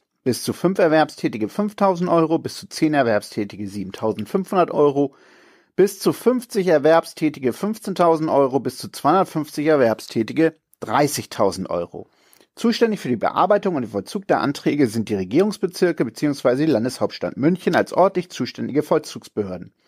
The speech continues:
Die Soforthilfe wurde von der örtlichen zuständigen Behörde unmittelbar auf das Konto des Antragstellers überwiesen.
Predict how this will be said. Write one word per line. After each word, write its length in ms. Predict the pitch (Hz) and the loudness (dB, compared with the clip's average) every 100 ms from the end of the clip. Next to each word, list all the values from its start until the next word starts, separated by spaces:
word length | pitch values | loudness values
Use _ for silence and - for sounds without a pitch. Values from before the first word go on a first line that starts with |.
| _ - _ _ _ _ _ _ _ | _ -20 _ _ _ _ _ _ _
Die 40 | 117 | 0
Soforthilfe 800 | 117 - 170 226 220 220 202 151 | 0 2 2 2 4 2 2 0
wurde 240 | 131 135 | -2 -2
von 100 | 127 | -2
der 160 | 107 - | 0 4
örtlichen 440 | 160 165 170 - | 2 2 -6 -6
zuständigen 440 | - 160 147 127 | -6 -6 -4 -4
Behörde 340 | 110 135 147 - | -2 0 -2 -4
unmittelbar 640 | - 208 240 208 - 147 | -2 2 4 4 4 2
auf 100 | 143 | 2
das 220 | - - | -6 -16
Konto 480 | - 190 208 - 196 | -4 -2 -2 -2 -2
des 280 | 175 123 - | -2 -8 -6
Antragstellers 800 | 143 139 - 135 - 101 110 - | -6 -6 -6 -8 -8 -6 -6 -8
überwiesen. 720 | 113 117 127 131 135 110 95 | -4 0 2 2 2 0 -4